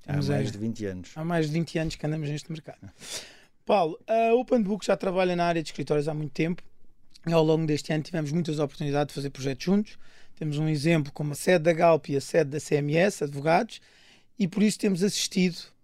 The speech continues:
Speaker 2: a uma grande tendência de procura de espaços colaborativos, que coisas que antigamente não, não víamos e que os escritórios hoje em dia estão realmente a mudar e a vida das pessoas estão a mudar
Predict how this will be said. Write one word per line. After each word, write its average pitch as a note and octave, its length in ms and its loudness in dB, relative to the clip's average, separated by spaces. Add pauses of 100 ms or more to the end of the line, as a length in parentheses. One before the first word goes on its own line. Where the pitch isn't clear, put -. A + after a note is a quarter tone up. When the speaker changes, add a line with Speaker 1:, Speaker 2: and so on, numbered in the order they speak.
(100)
Speaker 2:
a D#3 200 -2
uma D#3+ 120 0
grande F3+ 260 4
tendência E3 680 2 (540)
de F3+ 100 -4
procura E3+ 400 0
de - 60 -8
espaços - 320 0
colaborativos, F#3 800 -2 (420)
que - 140 -20
coisas F3 260 0
que - 100 -4
antigamente E3 760 -2
não, F3+ 560 -2
não F#3 220 4
víamos E3 560 -2 (520)
e F3+ 140 0
que - 160 -6
os E3 60 0
escritórios D#3 480 -4
hoje E3 160 -4
em E3 60 -4
dia E3 120 -2
estão D#3 220 -6
realmente E3 400 0
a - 20 -2
mudar D3 400 0
e E3 140 -4
a D3 40 -2
vida D3+ 240 -2
das C#3+ 160 -2
pessoas C#3+ 260 -8
estão C#3 160 -8
a - 20 -6
mudar C#3+ 360 -2